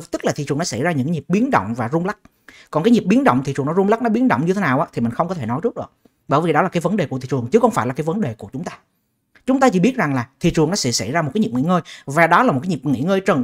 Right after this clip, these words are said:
cần thiết trong một cái quá trình uptrend của thị trường. Không có một cái uptrend nào mà thị trường đi lên mãi, và không có một cái cổ phiếu nào nó đi lên mãi anh chị.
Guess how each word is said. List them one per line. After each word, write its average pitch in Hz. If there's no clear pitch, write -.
cần 156
thiết -
trong 226
một -
cái 185
quá 214
trình 175
uptrend 180
của 117
thị 147
trường. 120
Không 254
có 262
một 240
cái 220
uptrend 202
nào 147
mà 131
thị 123
trường 127
đi 147
lên 160
mãi, 110
và 156
không 254
có 240
một 226
cái 220
cổ -
phiếu 208
nào 190
nó 131
đi 170
lên 165
mãi 147
anh 185
chị. -